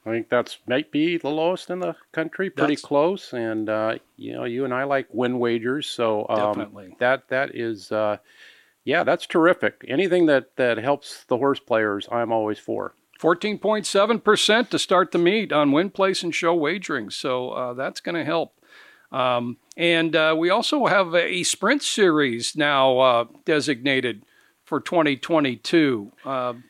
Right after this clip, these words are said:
Speaker 2: and the name of it is what? The Hollywood Harbor Sprint Series?
Speaker 1: It is. And we all know Jody Peets, who owned Hollywood
Speaker 2: Yeah.
Speaker 1: Harbor, two thousand sixteen horse of the meet, Obie Harbor. Um,
Speaker 2: Yeah.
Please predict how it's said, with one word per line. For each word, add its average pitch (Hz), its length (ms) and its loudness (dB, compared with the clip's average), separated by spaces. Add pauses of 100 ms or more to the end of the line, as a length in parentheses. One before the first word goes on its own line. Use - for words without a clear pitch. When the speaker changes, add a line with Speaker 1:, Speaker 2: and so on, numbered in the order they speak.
(360)
Speaker 2:
and 139 240 -4
the 135 60 -2
name 180 240 -4
of 147 160 -4
it 151 220 0
is 147 340 -6
what? 160 200 -2
The 127 100 -4
Hollywood 151 340 -2
Harbor 165 300 0
Sprint 185 280 -6
Series? 202 460 -6 (160)
Speaker 1:
It 151 220 4
is. 135 320 6
And 135 80 0
we 139 80 4
all 143 140 6
know 139 200 4
Jody 131 400 0
Peets, - 380 -6
who 131 180 0
owned 139 200 0
Hollywood 120 420 0
Speaker 2:
Yeah. 98 60 -10
Speaker 1:
Harbor, 131 520 2
two 131 140 -6
thousand 123 260 0
sixteen 120 440 -6
horse 117 260 -6
of 117 80 -6
the 113 60 -4
meet, 113 260 -4 (100)
Obie 156 280 2
Harbor. 113 640 0
Um, 110 460 2
Speaker 2:
Yeah. 110 280 -6